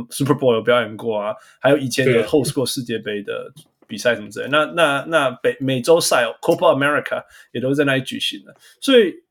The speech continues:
Speaker 1: Rose Bowl 一直以为，我一直以为 Rose Bowl 会赢，那我超开心，因为我住 Pasadena，所以我可能可以骑脚踏车去之类的。
Speaker 2: <laughs>
Speaker 1: 对。但是后来输的原因是因为 SoFi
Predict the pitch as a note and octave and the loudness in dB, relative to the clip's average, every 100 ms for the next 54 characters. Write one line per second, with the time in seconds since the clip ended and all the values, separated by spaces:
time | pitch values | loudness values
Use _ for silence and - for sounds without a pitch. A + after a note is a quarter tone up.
0 | _ - E3 A3 A#3 F3 D#3 G#3+ F3 B2 | _ -2 4 4 6 4 4 2 0 -2
1 | A#2 A2 G#2 A2 C#3 G#3+ A#3 D3 A2+ A#2 | -4 -10 -6 -2 0 0 0 0 0 -2
2 | C3 C#3+ C#3 A#2+ A#2+ E3 D#3 B2 D3+ D3+ | -2 -2 2 2 2 2 2 2 2 2
3 | C#3 E3 A#2 B2 B2 G#2+ G#2 G2 F#2+ - | 0 -4 -6 -6 -2 -2 -4 -10 -12 -14
4 | - B2 A2+ B2 G#2 G#2+ B2+ A#2 A#2+ G#2+ | -10 -6 -4 -2 -4 -4 -6 -6 -6 -2
5 | G#2+ C#3 G#2 - A2+ - B1 - _ _ | 0 0 -2 -8 -14 -14 -18 -20 _ _
6 | - _ _ _ _ - - _ C3+ - | -20 _ _ _ _ -20 -20 _ -10 -10
7 | - C#3+ C#3 - C3+ B2 A#3+ E3+ D#3+ G3+ | -2 2 2 2 -2 4 6 6 4 0
8 | G3 D3+ D3+ D#3 F3 C#3+ E3 D#3+ - A#2 | 2 2 2 0 0 2 4 4 4 2
9 | A2 | 0